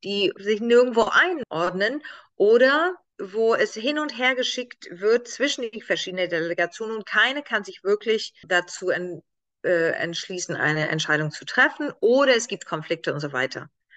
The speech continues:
Und das ist dann wichtig, irgendwie sowas zu haben. Das wäre auch meine Frage an Annabelle. Gibt es sowas bei euch auch, diese Instanz, die von oben sozusagen oder von unten, wie so Wurzeln,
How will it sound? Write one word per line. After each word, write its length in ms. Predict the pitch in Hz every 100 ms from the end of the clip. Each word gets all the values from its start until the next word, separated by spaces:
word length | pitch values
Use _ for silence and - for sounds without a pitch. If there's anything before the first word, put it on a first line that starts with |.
| - - - _ _ _
Und 320 | 170 165 160 -
das 280 | 160 170
ist 160 | - -
dann 280 | 147 147 135 143 - _
wichtig, 520 | 160 165 165 - 151
irgendwie 480 | - 147 143 139 - _ _
sowas 300 | 165 165 156
zu 140 | - 151
haben. 360 | 143 135 143
Das 240 | 165 165 -
wäre 260 | 156 151
auch 220 | 160 175 185
meine 240 | 175 170
Frage 400 | - 160 160 -
an 280 | 156 156 156 - - -
Annabelle. 600 | 190 202 190 175 170 165 _ _ -
Gibt 460 | - 139 208 233 247
es 160 | 240
sowas 460 | 226 220 220 220 -
bei 480 | 196 180 180 170 -
euch 400 | 175 185 - 143
auch, 280 | 202 226
diese 320 | - 202 180 175
Instanz, 760 | 185 180 - 196 233 320 -
die 400 | - 233 214 - _ -
von 320 | 196 180 156
oben 360 | - 208 254 285
sozusagen 560 | 240 240 220 214 233 156
oder 180 | 175
von 220 | 196 196 202
unten, 580 | 269 320 - 302 320
wie 220 | 254 233 226
so 240 | 202 196
Wurzeln, 560 | 214 285 - 277 277